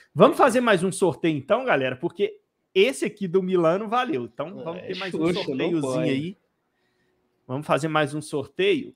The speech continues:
Speaker 1: agora com um participante, então, né? Sorteio do YouTube.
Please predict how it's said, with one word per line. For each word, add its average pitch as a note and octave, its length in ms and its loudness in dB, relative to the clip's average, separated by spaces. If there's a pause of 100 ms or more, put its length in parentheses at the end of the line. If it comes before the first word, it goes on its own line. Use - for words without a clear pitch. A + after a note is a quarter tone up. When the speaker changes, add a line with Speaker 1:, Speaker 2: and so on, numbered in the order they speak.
(340)
Speaker 1:
agora D3 400 2
com G#3 220 -6
um F3+ 160 -6
participante, E3 720 -4
então, G#2 300 -12
né? D3 240 -12 (220)
Sorteio D#3+ 720 -8
do D3+ 120 -10
YouTube. G#3+ 800 -8